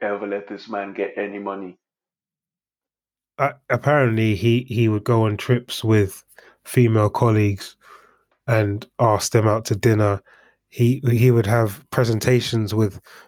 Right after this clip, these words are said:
Speaker 2: presentations, people, female colleagues would present to him. Then he would do the most geekiest thing, not ask them out to his face, no, email them afterwards and said, "Do you wanna go out?" It's like, what a waste, cadet, bruv. If you're gonna do it, do it properly, man.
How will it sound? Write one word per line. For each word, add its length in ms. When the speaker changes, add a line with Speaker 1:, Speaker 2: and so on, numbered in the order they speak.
Speaker 2:
presentations, 680
people, 380
female 480
colleagues 300
would 100
present 360
to 100
him. 200
Then 200
he 160
would 200
do 160
the 100
most 320
geekiest 500
thing, 460
not 200
ask 220
them 140
out 160
to 100
his 120
face, 300
no, 240
email 380
them 200
afterwards 540
and 80
said, 220
"Do 80
you 60
wanna 180
go 160
out?" 180
It's 100
like, 160
what 200
a 80
waste, 360
cadet, 300
bruv. 240
If 100
you're 140
gonna 200
do 180
it, 120
do 160
it 80
properly, 400
man. 260